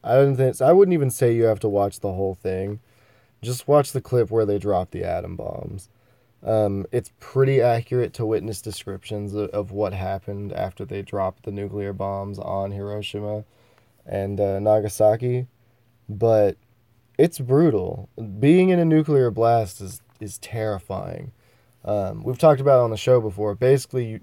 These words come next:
you, hopefully you die in the fireball before the rest of the shit comes for you, 'cause that's the worst. Like, dying instantly is a blessing if you're in a nuclear attack. If you're really a masochist or a glutton for pain,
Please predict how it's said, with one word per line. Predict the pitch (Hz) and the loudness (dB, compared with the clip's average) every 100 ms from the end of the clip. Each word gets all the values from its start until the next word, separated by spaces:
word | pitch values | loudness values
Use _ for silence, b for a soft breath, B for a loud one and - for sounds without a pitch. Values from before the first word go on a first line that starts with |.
| 104 - | -16 -12
you, | 95 | -6
hopefully | 117 135 - 131 | 0 0 0 -4
you | 107 104 | -4 -6
die | 98 113 113 | 0 2 2
in | 101 | -2
the | 95 | -4
fireball | 110 104 101 92 78 85 - b b b b _ | -2 0 -2 -4 -8 -8 -14 b b b b _
before | 110 95 123 | -10 -4 -2
the | 110 | 0
rest | 110 107 - | 0 -2 -6
of | 101 | -10
the | |
shit | 92 - 101 - | -10 -8 -10 -10
comes | 113 98 104 | -10 -10 -12
for | - | -12
you, | 104 85 98 - | -12 -10 -12 -10
'cause | 113 | -6
that's | 117 120 110 | -2 -2 -2
the | 113 | -4
worst. | 104 95 - - | -2 -6 -8 -6
Like, | 104 104 - 107 | -4 -4 -8 0
dying | 131 147 151 | 6 6 6
instantly | 147 151 - 143 123 120 113 - b b b | 4 2 -2 -6 -4 -2 -4 -6 b b b
is | - 123 | -6 -2
a | 123 | -2
blessing | 104 117 107 - 107 98 98 - | 0 0 0 -4 -6 -6 -8 -10
if | 104 | -10
you're | 110 110 104 104 | -6 -2 -2 -4
in | 95 104 | -4 -6
a | |
nuclear | 101 98 92 95 92 | -6 -8 -10 -10 -10
attack. | 92 92 95 - _ _ 110 | -10 -10 -10 -12 _ _ -10
If | 101 | -6
you're | 104 | -4
really | 101 107 131 143 131 110 | -4 0 2 4 4 4
a | |
masochist | 101 104 98 90 104 98 95 - | 2 -2 -4 -6 -8 -8 -8 -8
or | 101 | -8
a | 98 | -8
glutton | 104 98 92 92 | -4 -4 -4 -8
for | 95 | -10
pain, | 90 98 98 95 95 | -8 -8 -8 -8 -10